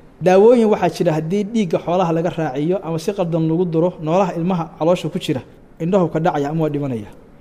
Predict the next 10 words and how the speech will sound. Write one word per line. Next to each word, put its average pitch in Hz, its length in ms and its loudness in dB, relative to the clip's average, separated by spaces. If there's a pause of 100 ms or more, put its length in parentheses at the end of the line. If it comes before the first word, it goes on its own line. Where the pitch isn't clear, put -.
(380)
Nirgo 165 300 0
badan 185 340 4
oo 165 120 0
geel 165 320 2
oo 156 180 -2
waxaa 160 220 -2
la 147 100 -2
arkay 139 320 -8 (300)
ka 175 100 -6
dhashay, 139 360 -6